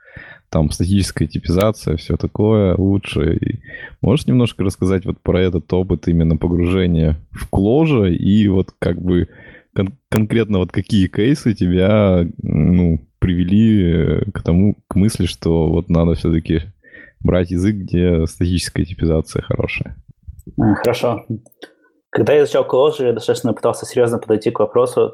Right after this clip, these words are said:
Speaker 2: То есть у меня долгое время вообще ничего не получалось. Э, я не мог понять, как вообще можно там программировать. Э, куча скобочек. И тогда ещё функциональное программирование тоже было для меня достаточно новое. Э, но для этого я посмотрел, что другие делают.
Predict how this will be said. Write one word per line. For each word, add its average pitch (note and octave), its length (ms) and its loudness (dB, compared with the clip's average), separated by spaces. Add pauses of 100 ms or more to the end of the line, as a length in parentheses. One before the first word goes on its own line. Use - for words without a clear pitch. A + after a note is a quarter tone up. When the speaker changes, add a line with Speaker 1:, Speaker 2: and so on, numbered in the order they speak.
Speaker 2:
То - 80 -6
есть - 100 -6
у A#2 60 2
меня G#2+ 80 2
долгое A#2 240 2
время A#2+ 220 2
вообще B2 180 -2
ничего C3 180 0
не A2+ 100 0
получалось. G#2 640 0
Э, A#2 360 0
я G#2 160 4
не G#2+ 80 2
мог G#2+ 180 0
понять, G#2 320 -2
как - 160 -14
вообще G#2+ 220 -4
можно G#2+ 280 2
там G2+ 140 -2
программировать. G#2+ 540 2 (400)
Э, F#2 180 0
куча - 260 -2
скобочек. - 580 -2
И - 440 0 (160)
тогда A#2+ 200 0
ещё - 460 0
функциональное C3 380 -2
программирование A#2+ 460 2
тоже A#2 200 0
было A2 200 2
для G#2+ 100 0
меня A2 100 2
достаточно G#2+ 360 -2
новое. G#2 360 0 (1040)
Э, A2+ 200 2
но C3 220 4
для A#2+ 140 2
этого C3 200 2
я G#2 220 2 (180)
посмотрел, B2+ 400 -2
что - 200 -12
другие C3+ 300 0
делают. B2 440 2